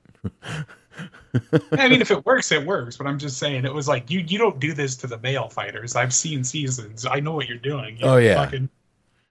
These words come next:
Speaker 2: gross.
Speaker 1: Oh, yeah. Look how big my, yeah, look how big my dick is 'cause I have a car. I get it.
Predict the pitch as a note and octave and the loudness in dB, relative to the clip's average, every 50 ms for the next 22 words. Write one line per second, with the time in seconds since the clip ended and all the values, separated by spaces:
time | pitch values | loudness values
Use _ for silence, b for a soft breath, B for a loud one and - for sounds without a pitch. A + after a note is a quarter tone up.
0 | _ _ _ _ _ _ _ - - C3 C3+ D3 C#3 C3 C3 - - - - _ | _ _ _ _ _ _ _ -12 -10 -8 -8 -8 -8 -6 -6 -6 -6 -6 -10 _
1 | - - A2+ G#2+ G2 F#2 E2 C#2+ C2 C#2 B B B B B _ - A2 G#2 - | -2 0 2 2 4 2 2 0 -2 -8 B B B B B _ -2 0 0 2
2 | G#2 G#2 G2 F2+ E2+ G2+ G2 E2+ F#2 F2 E2+ F2 G#2 G#2 F#2+ F2+ D#2+ C#2+ C2+ C2 | 2 2 2 4 4 2 2 2 2 2 2 2 0 0 0 0 0 -2 -4 -8
3 | - _ _ _ - A#2 G#2+ - G#2+ G2+ F2 E2 G2 F#2 F2 F2 E2+ E2 D2+ F#2 | -14 _ _ _ -4 -4 -2 0 -2 -2 0 2 0 2 2 0 0 0 0 0
4 | F2+ E2+ - E2 D2+ C#2+ - - D2+ D2+ D2+ D2+ C#2+ C#2 - - E2 C#2+ B1+ - | -2 0 -2 -4 -4 -4 -6 -6 -6 -4 -4 -4 -4 -6 -8 -8 -6 -6 -6 -10
5 | - _ - - G2 F2 D2 C#2+ C2+ B1+ B1 - | -14 _ -6 -4 -4 -2 -2 -4 -4 -4 -8 -10